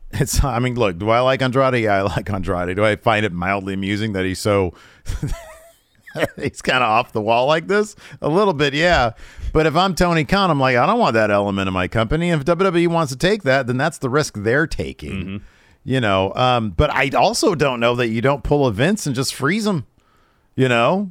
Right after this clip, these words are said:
Speaker 1: it's like, "Hey, if you're gonna do this, I'm not gonna grant you what you want.
Speaker 2: Mm-hmm.
Speaker 1: I'm gonna punish you.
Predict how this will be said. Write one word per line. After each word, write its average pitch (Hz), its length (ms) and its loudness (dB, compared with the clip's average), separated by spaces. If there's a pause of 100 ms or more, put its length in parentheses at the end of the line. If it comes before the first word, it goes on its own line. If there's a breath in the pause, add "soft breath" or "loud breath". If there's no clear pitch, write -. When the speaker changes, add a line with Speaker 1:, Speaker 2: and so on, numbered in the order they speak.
Speaker 1:
it's 139 200 -4
like, 156 200 2
"Hey, 208 220 2
if 127 160 -2
you're 175 120 2
gonna 220 240 0
do 165 220 2
this, 165 260 2
I'm 143 160 0
not 240 200 0
gonna 175 200 0
grant 107 540 -2
you 147 120 2
what 127 200 0
you 113 140 -4
want. 202 600 0
Speaker 2:
Mm-hmm. 87 300 -12 (160)
Speaker 1:
I'm 160 200 0
gonna 220 200 2
punish 262 440 0
you. 87 280 0